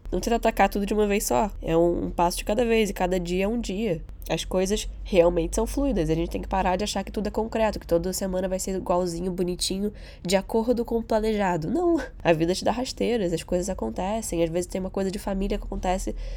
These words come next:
de-, te desestrutura emocionalmente, você não consegue fazer nada. Ou mesmo uma pandemia global, né?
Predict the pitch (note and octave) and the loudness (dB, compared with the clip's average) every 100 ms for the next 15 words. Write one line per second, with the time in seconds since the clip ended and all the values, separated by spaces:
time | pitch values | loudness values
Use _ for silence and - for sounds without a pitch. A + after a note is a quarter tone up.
0 | - - E3+ - A#3+ G3+ G#3+ - A3 A3 | -6 -4 -4 -2 0 0 -2 -2 -4 0
1 | A3 A3 A3 G#3 G#3 F3+ G3+ G#3+ G#3 G#3+ | 0 0 0 0 2 0 0 0 0 0
2 | G3+ - G#3 G#3+ G#3+ B3 A3+ E3+ - - | -2 -2 -2 0 0 0 0 0 -2 4
3 | G3 F3 E3+ F#3+ G#3 G#3 G3 G3 F#3+ F#3+ | 6 6 4 2 2 2 2 2 2 2
4 | F3+ F#3 G#3+ G#3 G3 D#3 D#3 D3+ D#3+ | 0 2 2 4 4 2 2 0 0